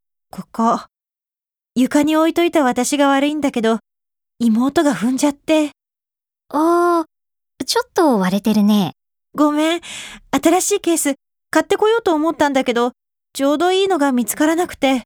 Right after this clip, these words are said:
Speaker 1: お金で返してもいい？
Speaker 2: え？こんなの気にしないからいいよ。ディーブイディーは見られるんでしょ？
Speaker 1: 中は大丈夫。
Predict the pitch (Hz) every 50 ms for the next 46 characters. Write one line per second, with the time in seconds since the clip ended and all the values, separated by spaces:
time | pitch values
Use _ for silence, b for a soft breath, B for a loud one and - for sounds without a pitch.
0 | _ _ _ _ _ _ _ _ _ _ _ _ _ _ - 233 - - 285 294
1 | 320 311 370 359 - 359 392 427 403 - - 349 240 208 208 226 269 339 415 -
2 | _ _ _ _ _ _ _ _ _ _ _ - 202 220 254 302 349 381 381 B
3 | B B B B B _ _ _ _ _ _ _ - - 247 330 392 427 453 440
4 | 381 294 254 214 190 - _ - - 233 220 285 - - 359 370 370 370 - 208
5 | 185 170 175 254 330 370 359 247 220 196 175 165 151 175 - _ _ _ _ _
6 | _ _ _ _ _ _ _ _ _ _ _ - 240 349 381 415 440 427 427 415
7 | 427 403 403 339 262 220 190 190 202 233 233 233 233 220 190 156 139 - - 190
8 | 254 370 - _ _ _ _ _ _ _ _ _ - 427 466 508 480 392 311 240
9 | 262 269 240 240 285 277 202 208 -